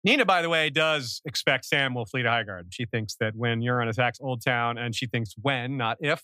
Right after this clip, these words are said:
'cause, you know, I agree with that. It is a when, not an if. That is a good place to go with Gilly, of course, and maybe even with Sorella along, too. That would be interesting.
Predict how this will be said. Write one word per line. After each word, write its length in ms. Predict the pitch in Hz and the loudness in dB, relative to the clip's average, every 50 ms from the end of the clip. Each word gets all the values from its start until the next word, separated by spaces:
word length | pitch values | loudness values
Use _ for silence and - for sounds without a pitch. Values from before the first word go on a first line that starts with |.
| _ - | _ -16
'cause, 120 | 107 95 - _ | -16 -16 -14 _
you 200 | - 123 110 110 | -8 -6 -6 -4
know, 80 | 123 139 | -2 0
I 120 | 120 135 | 2 2
agree 160 | 190 175 165 170 | 2 2 -2 0
with 80 | 151 | 0
that. 180 | 151 147 160 143 | 2 0 0 0
It 100 | 147 151 | -2 -2
is 120 | 160 156 | -2 -2
a 60 | 175 | -2
when, 280 | 180 175 170 160 160 165 | 0 0 0 0 0 0
not 180 | 160 147 147 151 | -2 -2 -2 -2
an 80 | 139 | -2
if. 200 | 151 156 156 - - _ _ _ _ _ _ _ _ _ - | -2 -2 -2 -4 -8 _ _ _ _ _ _ _ _ _ 2
That 200 | 151 147 151 151 | 2 4 4 4
is 520 | 156 160 160 139 127 117 - - - - - _ _ _ _ _ _ _ _ _ _ _ _ _ _ _ _ _ _ _ _ _ | 2 2 2 0 -2 -2 -4 -4 -6 -10 -14 _ _ _ _ _ _ _ _ _ _ _ _ _ _ _ _ _ _ _ _ _
a 60 | 151 139 | -2 0
good 220 | 117 160 156 127 | 2 0 0 2
place 220 | - 147 139 123 - | 0 0 0 0 -2
to 80 | - | -6
go 480 | 107 - 160 170 185 190 208 196 175 - _ _ _ _ _ - | -2 2 2 4 4 2 0 -2 -4 -8 _ _ _ _ _ -6
with 200 | 120 127 110 - | -4 -4 -2 0
Gilly, 300 | - 135 131 113 117 127 | 0 0 0 0 -2 -4
of 120 | 120 104 - | -6 -4 -4
course, 480 | - 117 117 139 - - - - - - _ _ - | -2 -2 -2 -2 -2 -4 -6 -8 -10 -12 _ _ -2
and 880 | 123 120 120 120 120 120 120 120 120 120 120 120 120 120 120 120 110 - _ _ _ _ _ | -2 0 0 0 0 0 0 0 0 -2 -2 -2 -2 -2 -4 -6 -8 -10 _ _ _ _ _
maybe 220 | 127 143 180 - 131 | 0 0 2 2 2
even 300 | 135 131 139 139 139 135 | 2 0 0 0 0 0
with 140 | 139 139 123 120 | 0 0 -2 -2
Sorella 400 | - 151 135 - - - - 92 - _ _ _ _ - | -2 0 2 2 0 0 -4 -12 -20 _ _ _ _ -6
along, 360 | 117 123 123 123 120 113 113 98 | -4 -2 0 0 -2 -2 -6 -6
too. 260 | - - - 78 73 90 | -6 -6 -6 -6 -8 -10
That 80 | 104 120 | -10 -10
would 100 | 135 135 | -8 -6
be 80 | 120 107 | -4 -4
interesting. 400 | 104 - 120 - - 120 135 | -4 -4 -4 -4 -2 -4 -4